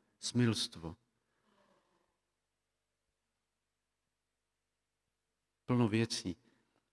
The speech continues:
Když čtete ty příběhy, ty vš-, to, to všechno muselo zemřít na poušti, aby byli vůbec schopni vstoupit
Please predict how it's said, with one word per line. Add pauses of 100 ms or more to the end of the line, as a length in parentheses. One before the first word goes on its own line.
(140)
Když
čtete
ty
příběhy, (460)
ty
vš-,
to,
to
všechno (200)
muselo
zemřít
na
poušti, (1300)
aby
byli
vůbec (320)
schopni (920)
vstoupit